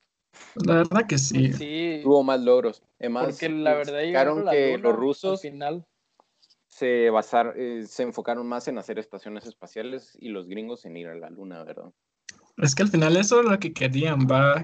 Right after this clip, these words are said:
Speaker 1: que la gente diga, "Oh, llegaron a la luna", mientras que los rusos querían hacer investigación ya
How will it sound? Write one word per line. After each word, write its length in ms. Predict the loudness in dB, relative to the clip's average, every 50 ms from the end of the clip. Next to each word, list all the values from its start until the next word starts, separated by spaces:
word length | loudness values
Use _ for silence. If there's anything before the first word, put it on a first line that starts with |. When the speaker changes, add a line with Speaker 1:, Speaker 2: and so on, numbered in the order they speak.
| -4 -4
Speaker 1:
que 100 | 0 0
la 120 | 2 2
gente 220 | 2 2 4 4
diga, 180 | 4 4 4 4
"Oh, 340 | 2 2 2 4 4 4 4
llegaron 440 | 2 2 2 2 2 4 4 4 4
a 80 | 4 4
la 120 | 4 2
luna", 380 | 2 2 4 4 4 4 4 4
mientras 320 | 2 2 0 0 -4 -4
que 100 | -4 -2
los 420 | -2 0 0 0 0 -2 -2 -6 -2 2
rusos 280 | 4 4 6 6 4 2
querían 320 | 2 0 2 2 2 2 0
hacer 200 | -2 -2 -2 -2
investigación 1080 | -4 -4 -6 -8 -8 -8 -8 -8 -6 -6 -2 2 4 4 6 4 4 2 0 -2 -2 -2
ya 260 | 0 0 0 -2 -4